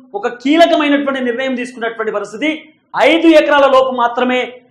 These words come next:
రైతు భరోసా ఇవ్వబోతా ఉన్నారు. దాదాపు నేను పది రోజుల నుండి వరుసగా ఐదు ఎకరాలకు, ఐదు ఎకరాలకనే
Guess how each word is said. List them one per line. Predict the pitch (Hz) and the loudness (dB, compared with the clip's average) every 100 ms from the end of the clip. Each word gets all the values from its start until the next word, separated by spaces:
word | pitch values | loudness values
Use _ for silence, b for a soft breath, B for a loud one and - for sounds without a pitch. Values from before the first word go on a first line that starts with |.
| 160 | -2
రైతు | 220 - | 0 0
భరోసా | 254 247 240 | 0 -2 -2
ఇవ్వబోతా | 226 226 226 214 | -4 -2 0 0
ఉన్నారు. | 214 254 | -2 -4
దాదాపు | 269 240 262 262 | 2 2 2 0
నేను | 254 254 | -6 -2
పది | 226 262 | -2 2
రోజుల | 247 277 294 | 4 4 2
నుండి | 277 277 | -2 -2
వరుసగా | 240 226 247 254 254 - B B 170 | -2 -2 -2 2 2 0 B B -2
ఐదు | 240 269 | 0 4
ఎకరాలకు, | 277 269 262 247 | 4 4 2 2
ఐదు | 226 240 | 2 2
ఎకరాలకనే | 262 247 247 240 | 0 0 -2 -2